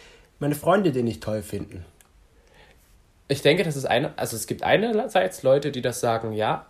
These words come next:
Speaker 2: für mich ist das ganz wichtig, dass Freundschaften,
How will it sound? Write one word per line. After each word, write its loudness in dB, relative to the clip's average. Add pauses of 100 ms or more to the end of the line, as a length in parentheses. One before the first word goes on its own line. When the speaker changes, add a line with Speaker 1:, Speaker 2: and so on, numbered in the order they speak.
(120)
Speaker 2:
für -4
mich 2
ist -4
das -4
ganz -4
wichtig, -2
dass -4
Freundschaften, -2